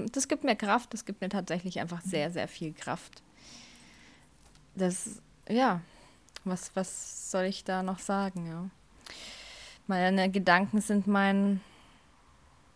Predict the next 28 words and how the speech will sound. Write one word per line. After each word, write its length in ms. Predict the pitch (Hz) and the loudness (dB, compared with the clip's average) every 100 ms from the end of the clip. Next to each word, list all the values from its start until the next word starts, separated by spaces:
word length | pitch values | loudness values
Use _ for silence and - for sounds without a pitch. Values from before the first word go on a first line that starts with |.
| _ - - | _ -20 -2
meine 260 | 196 190 | 2 4
Kraft. 540 | 190 - 185 - - - - - - - | 2 2 0 0 -14 -16 -16 -20 -20 -4
Ich 420 | 202 196 - - - | -4 -4 -10 -14 -10
kann 180 | - 185 | -2 0
es, 220 | 185 175 202 | 0 -2 -8
kann 220 | - 196 185 | 0 2 2
sie 80 | |
bestimmen, 480 | 185 180 - 175 175 - - - | 2 -2 -2 -4 -4 -8 -20 -4
auch 160 | 190 196 | 0 2
wenn 160 | 202 196 | 4 2
es 120 | - | 2
manchmal 320 | 175 - 180 | -2 0 -2
schwierig 440 | - 180 175 175 | 0 -2 -2 -2
ist. 300 | - 175 - - _ - - - - - - - | -6 -8 -10 -16 _ -20 -20 -20 -20 -20 -20 -8
Ja, 280 | 180 165 175 180 | -4 -4 -6 -2
aber 180 | - 247 | 6 8
dafür 300 | 262 254 247 | 8 8 4
ist 80 | 233 | 4
eben 320 | - 214 196 | 2 4 6
heute 500 | 214 208 220 214 220 202 | 6 6 4 2 2 0
der 100 | 185 | 0
Tag 300 | 196 180 - | 2 2 0
so 160 | 180 | -4
super 280 | 170 170 170 | -4 -4 -6
geworden. 600 | 165 156 147 156 156 165 - _ - - - - - | -6 -6 -6 -4 -6 -8 -14 _ -18 -16 -16 -10 6
Heute 240 | 208 214 | 6 8
die 140 | 214 | 2
Challenge. 520 | 190 220 202 220 269 | 6 8 10 8 6